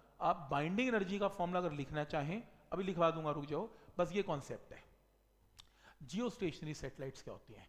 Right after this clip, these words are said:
Geostationary satellites वो satellites हैं जो कि Earth की rotation के साथ साथ move करती हैं। Earth की rotation west से east है, geostationary भी वेस्ट से east है। हर country अपनी geostationary satellite को launch करता है,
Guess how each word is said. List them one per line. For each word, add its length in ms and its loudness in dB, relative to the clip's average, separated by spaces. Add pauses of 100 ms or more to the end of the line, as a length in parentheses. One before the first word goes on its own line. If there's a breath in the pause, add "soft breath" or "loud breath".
(580 soft breath)
Geostationary 720 -2
satellites 520 0
वो 100 2
satellites 560 -2
हैं 180 -6 (500 soft breath)
जो 140 8
कि 160 -2 (140)
Earth 320 6
की 100 2
rotation 520 2
के 120 0
साथ 360 4
साथ 320 2
move 220 0
करती 320 -4
हैं। 180 -2 (520 loud breath)
Earth 280 6
की 80 4
rotation 420 0
west 240 4
से 280 2
east 300 -4
है, 100 6 (440)
geostationary 800 2
भी 120 0
वेस्ट 220 0
से 220 -4
east 280 -6
है। 100 -10 (760 soft breath)
हर 300 6
country 340 2
अपनी 260 0
geostationary 760 0
satellite 500 0
को 80 0
launch 260 -2
करता 280 0
है, 200 0